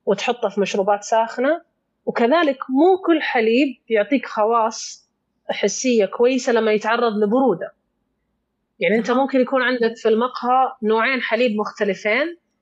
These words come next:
Speaker 1: واحد تستخدمه للمنتجات الباردة، واحد تستخدمه للمنتجات الحارة، لأنه كل واحد خواصه تفرق لما يتعرض لحرارة عالية أو برودة عالية.
Speaker 2: تعرفي، أنا تعلمت هذه من الآيس كريم كمان.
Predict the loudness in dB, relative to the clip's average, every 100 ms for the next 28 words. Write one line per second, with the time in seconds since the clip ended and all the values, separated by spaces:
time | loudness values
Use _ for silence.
0 | _ -2 0 -2 -4 -4 0 -2 0 -2
1 | 0 0 2 0 -2 -2 0 0 -2 -4
2 | 0 0 0 2 2 -2 -8 -6 -6 -2
3 | -2 0 0 0 0 0 0 0 0 -2
4 | -8 _ _ _ -4 0 0 -2 -2 0
5 | 2 2 2 -4 0 0 0 -2 -2 -2
6 | 0 0 0 0 -2 -2 -2 0 -2 -4
7 | -6 -6 -10 _ _ -4 0 2 2 2
8 | 2 2 2 2 0 2 2 2 0 -2
9 | -4 -8 -16 _ _ _ _ _ _ _
10 | _ _ _ _ _ -20 -6 -6 -2 -4
11 | -4 -6 -6 -6 -6 -6 -6 -6 -8 -10
12 | -8 -8 -10 -12 -10 -8 -6 -8 -12 -10
13 | -6 -6 -6 -8 -8